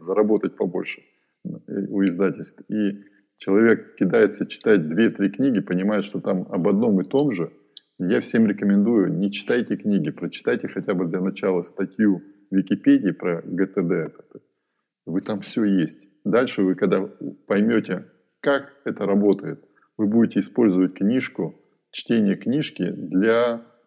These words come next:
ну, проработки вот этих навыков, для понимания более глубокого. Поэтому первое, что я рекомендую,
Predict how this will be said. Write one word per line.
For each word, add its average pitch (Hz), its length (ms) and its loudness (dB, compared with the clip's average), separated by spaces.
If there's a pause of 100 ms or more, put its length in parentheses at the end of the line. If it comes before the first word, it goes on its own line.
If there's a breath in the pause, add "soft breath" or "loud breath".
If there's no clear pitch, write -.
(800)
ну, 117 160 -6
проработки 110 840 4 (160)
вот - 340 -12
этих - 280 -4
навыков, 110 560 0
для 87 340 -2
понимания 107 640 2
более 92 260 2
глубокого. 85 680 -2
Поэтому 98 460 -2
первое, 123 400 4
что - 200 -2
я 101 60 4
рекомендую, 95 600 -4